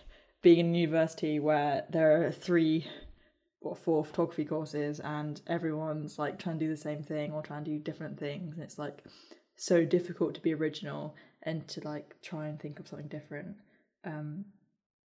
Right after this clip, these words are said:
but, <laughs> like, but especially, especially on our course where it's so difficult to be different when,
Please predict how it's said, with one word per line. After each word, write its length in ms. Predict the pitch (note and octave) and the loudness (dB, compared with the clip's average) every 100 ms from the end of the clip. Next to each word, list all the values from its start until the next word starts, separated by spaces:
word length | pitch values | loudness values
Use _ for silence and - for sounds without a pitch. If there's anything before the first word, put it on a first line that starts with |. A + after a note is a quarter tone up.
| _ | _
but, 300 | - E3+ - _ _ | -2 -2 -2 _ _
<laughs> 200 | _ _ | _ _
like, 400 | G3+ G3 G3 - - - - - | 6 6 6 0 -8 -20 -20 -2
but 120 | A3+ | 4
especially, 340 | G#3 C4+ B3 G#3+ | 8 8 8 2
especially 320 | G#3+ A3 B3 | 4 2 2
on 80 | G3+ | 2
our 180 | E3 E3 | 2 0
course 360 | D#3+ D3 - | -2 -4 -2
where 320 | D#3 C#3+ C#3+ - - _ _ | 0 0 0 -6 -20 _ _
it's 240 | - E3 - | -2 -2 0
so 160 | F3 | 0
difficult 560 | E3+ F3 D#3+ - D#3+ - - | 0 -2 -6 -4 -4 -4 -4
to 460 | D3+ D3 C#3+ C#3+ C#3+ _ _ _ _ _ _ _ _ | 0 0 -2 -8 -10 _ _ _ _ _ _ _ _
be 260 | F3+ E3+ | 4 4
different 560 | D3 D3+ D3+ D3 C#3+ D3 | 2 -2 -2 -8 -8 -6
when, 380 | D3 D3+ D3 D3 | -4 -4 -6 -12